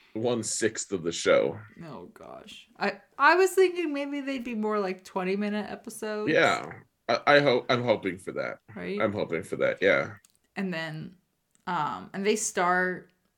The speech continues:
Speaker 2: on Wednesday next week, which is the same day as Andor, um, which is just very weird to me. I don't know why Disney doesn't put them out on different days.
Speaker 1: Yeah, I don't know. I, I mean, unless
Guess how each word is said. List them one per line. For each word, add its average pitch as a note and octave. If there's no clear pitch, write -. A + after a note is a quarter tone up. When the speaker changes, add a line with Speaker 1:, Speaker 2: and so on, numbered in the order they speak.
Speaker 2:
on E3
Wednesday F#3+
next A2
week, C#3+
which F3+
is E3+
the F3+
same C4+
day C4+
as F3+
Andor, B2
um, D3
which -
is F3+
just D#4+
very G3
weird C#3
to -
me. D3
I D3+
don't G3+
know A3
why C#3+
Disney C#3
doesn't -
put -
them D3
out -
on C#2
different -
days. -
Speaker 1:
Yeah, G2+
I C3+
don't B2+
know. D#2+
I, B2+
I C3
mean, B2+
unless A2+